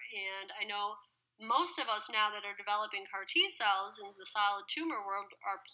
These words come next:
planning on multiple doses from the get-go. Um, but we have to think about what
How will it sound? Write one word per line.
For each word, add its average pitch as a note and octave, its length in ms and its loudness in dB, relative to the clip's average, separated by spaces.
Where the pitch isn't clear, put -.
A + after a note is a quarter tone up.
planning C4 320 0
on G3+ 160 -4
multiple F#3+ 400 -6
doses F#3 480 -6
from F#3+ 240 -8
the F3 160 -8
get-go. - 560 4
Um, F3 400 2
but G3+ 160 -6
we A3 80 2
have A#3 240 6
to A3 80 -14
think B3 160 0
about G#3 480 6
what G#3+ 240 4